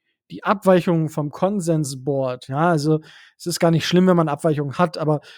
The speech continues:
da hast du manchmal wirklich so ganz, ganz verrückte Geschichten, dass du einen J J McCarthy noch in Mitte der vierziger oder fünfziger picken kann und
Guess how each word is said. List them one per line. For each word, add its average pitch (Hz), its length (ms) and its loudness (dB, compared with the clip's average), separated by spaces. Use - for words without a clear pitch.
da 139 140 -4
hast 170 240 0
du 170 60 2
manchmal 160 400 0
wirklich 165 260 -4
so 147 180 -2
ganz, 180 300 2
ganz 170 240 2
verrückte 170 380 2
Geschichten, 165 580 0
dass 147 220 -4
du 156 120 0
einen 151 220 -2
J 165 220 4
J 170 160 4
McCarthy 170 560 2
noch 160 200 2
in 156 100 0
Mitte 165 220 0
der 160 120 2
vierziger 165 440 0
oder 147 160 0
fünfziger 170 400 -4
picken 170 280 -6
kann 165 280 -2
und 147 200 -4